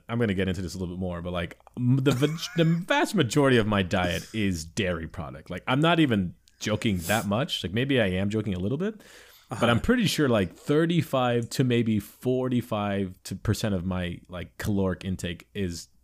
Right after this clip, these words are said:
Speaker 1: a dairy product of some sort, and most of that being cheese.
Speaker 2: Mm-hmm.
Speaker 1: And so I love cheese. It doesn't hurt me. Uh, we have a good relationship. Uh, I, uh, I, I guess it's not a pet peeve, but, like, when people eat cheese and they get sick,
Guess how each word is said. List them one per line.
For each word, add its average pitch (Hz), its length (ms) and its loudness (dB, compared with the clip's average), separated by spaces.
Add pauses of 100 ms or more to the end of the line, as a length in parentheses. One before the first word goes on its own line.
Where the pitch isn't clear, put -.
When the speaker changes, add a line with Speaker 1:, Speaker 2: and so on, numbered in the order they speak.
(300)
Speaker 1:
a 143 160 0
dairy 117 320 2
product 98 320 -2
of 92 100 -8
some 87 200 -10
sort, 82 260 -12
and 120 140 0
most 110 180 2
of 113 60 0
that 90 100 -4
being 85 180 -6
cheese. - 380 -12 (480)
Speaker 2:
Mm-hmm. 123 280 -6 (240)
Speaker 1:
And 113 100 2
so 113 100 -2
I 92 160 0
love 85 220 -2
cheese. - 360 -12
It - 100 -10
doesn't 98 380 -2
hurt - 260 -4
me. 107 300 -4 (380)
Uh, 87 60 -12
we 87 120 -4
have 85 140 -4
a 80 40 -8
good 87 120 -6
relationship. 85 500 -6 (260)
Uh, 92 440 -4 (160)
I, 113 300 -2 (180)
uh, 117 240 -2 (200)
I, 110 120 -8 (120)
I 127 100 0
guess 143 200 2
it's 131 100 -2
not 135 120 4
a 107 40 2
pet 104 220 2
peeve, 101 200 0
but, 98 80 0
like, 98 160 0
when 117 180 2
people 139 440 -2
eat 120 180 2
cheese 117 300 2
and 98 120 2
they 98 80 2
get 98 160 -2
sick, - 400 -6